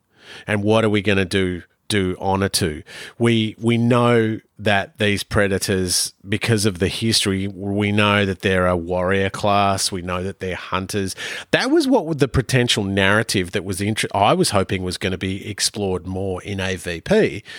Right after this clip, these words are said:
was that you alluded to it before, you know, Doctor G. One is a, one is a determined, intelligent, evolved predator, and the other is biologically compelled to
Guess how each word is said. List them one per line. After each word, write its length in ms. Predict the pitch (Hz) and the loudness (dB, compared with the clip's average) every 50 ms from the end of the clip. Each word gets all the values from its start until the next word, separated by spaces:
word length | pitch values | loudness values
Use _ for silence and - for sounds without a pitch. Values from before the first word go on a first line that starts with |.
| - - - - - - | -18 -18 -20 -20 -6 -4
was 140 | 120 113 101 | -2 0 0
that 140 | 123 120 - _ | -2 -2 -4 _
you 280 | - 120 135 127 123 104 | -2 0 2 2 4 2
alluded 360 | 147 104 95 95 95 95 87 | 2 0 -2 -4 -4 -6 -4
to 160 | - - 120 104 | -2 -2 -2 -2
it 100 | 76 - | -2 -4
before, 580 | - 107 - - 135 151 190 208 156 85 - - - - - - | -8 -8 -4 0 2 2 4 2 0 -2 -4 -10 -18 -20 -14 -8
you 100 | - 110 | -4 -2
know, 100 | 101 92 | -2 -2
Doctor 340 | 87 - - 98 90 - 104 90 | -2 0 0 0 0 0 -4 -4
G. 380 | - - 92 85 82 78 - _ _ - - - _ _ _ | -4 -4 -4 -4 -6 -8 -12 _ _ -20 -20 -20 _ _ _
One 320 | - 107 120 147 165 202 220 | -4 0 2 2 4 4 4
is 180 | 226 208 147 | 2 4 4
a, 180 | 151 123 98 - - | 2 2 0 -2 -2
one 260 | 117 120 143 165 185 | 0 2 4 4 4
is 140 | 190 175 139 | 4 4 4
a 40 | 143 | 2
determined, 680 | 107 - 117 107 - - - 127 120 123 123 123 113 107 | 0 0 -2 -2 -2 -2 0 2 2 2 2 2 0 0
intelligent, 800 | 101 - - - - - 107 104 107 104 90 104 98 87 90 _ - | -2 -4 -6 -4 -2 0 2 2 2 0 0 -4 -6 -6 -8 _ -6
evolved 840 | - 113 110 92 - 101 104 104 104 104 101 95 90 - - - - _ _ _ _ _ _ - | -4 -4 -4 -2 0 0 2 2 2 2 0 -2 -4 -6 -10 -12 -12 _ _ _ _ _ _ -4
predator, 600 | 98 95 98 82 85 80 - - 76 110 123 - _ _ - - | 0 0 0 0 -2 -4 -6 -6 -6 -6 -8 -10 _ _ -8 -4
and 160 | 120 131 147 | -2 0 0
the 140 | 151 160 - - | 0 -2 -2 0
other 400 | - 185 220 185 190 143 104 95 - - | 2 2 2 4 2 2 2 -2 -4 -2
is 220 | 127 127 127 107 | -2 0 0 -2
biologically 1120 | 98 - _ - 139 139 151 160 160 143 127 117 120 135 131 123 160 143 - - 117 101 95 | -4 -4 _ 0 2 4 4 4 4 4 4 4 4 4 4 2 0 0 0 0 0 0 0
compelled 760 | - - - 98 87 - - - - 104 95 87 85 85 - | -2 -4 -6 -6 -4 -4 -4 -2 0 0 -2 -2 -4 -4 -6
to 240 | - 92 87 87 | -8 -8 -8 -10